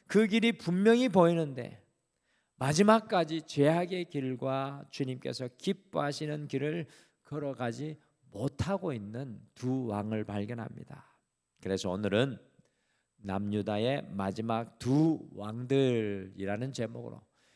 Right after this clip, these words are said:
이 남유다의 마지막 두 왕들이라는 제목으로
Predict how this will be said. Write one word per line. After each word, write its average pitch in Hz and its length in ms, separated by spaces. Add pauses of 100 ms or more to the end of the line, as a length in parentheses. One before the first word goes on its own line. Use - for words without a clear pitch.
(160)
이 113 100
남유다의 117 760
마지막 117 640 (280)
두 127 480
왕들이라는 139 760
제목으로 120 520